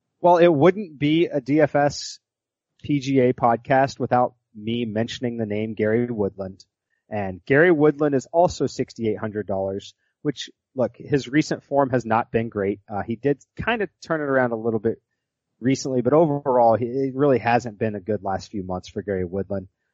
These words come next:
Uh, but he's still a very talented golfer, and one thing that he does well is he is a bomber. He hits the ball very long, uh, which is something that we're gonna need here on this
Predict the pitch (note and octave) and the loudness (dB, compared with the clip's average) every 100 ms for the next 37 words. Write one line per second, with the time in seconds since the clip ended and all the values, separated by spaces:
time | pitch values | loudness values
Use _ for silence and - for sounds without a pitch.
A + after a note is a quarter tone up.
0 | _ F#2+ G2 G#3+ A#2+ - - F#3+ E3 C#3 | _ -4 -2 -2 -2 -6 2 4 4 2
1 | _ _ D3+ C3+ F3+ F3+ - D3 D3+ C#3+ | _ _ -12 0 2 2 2 0 0 -2
2 | B2+ B2 A#2+ C3 B2 A#2 A2+ D3+ F#3 G3 | 2 2 2 -4 -2 -6 -2 -4 -2 -4
3 | F3 D#3+ D3 D3+ C3+ C#3+ C#3 A#2+ B2+ A#2+ | -2 0 2 0 2 4 4 2 -2 -2
4 | B2 A#2 A2 G#2+ F2 E2+ - A2+ G#2 _ | 0 0 0 0 -2 -12 -10 -10 -10 _
5 | _ - B2 - B2+ A#2+ A#2 G2+ G#2+ C#3 | _ -6 -6 -4 -2 0 0 0 2 2
6 | D3+ C#3 C3+ C3 B2 _ _ _ _ _ | 2 4 4 2 -8 _ _ _ _ _
7 | G#2 G2 G2 A2 A2+ - C3 B2+ D3 C3+ | -4 -2 0 -2 -4 -2 -2 -2 -4 -2
8 | C3 A#2 C3 B2 B2 A#2 A#2+ A#2 A#2+ - | 0 0 0 0 -2 -2 -2 0 0 -2
9 | G#2+ G#2 G#2+ - - | -6 -6 -10 -10 -20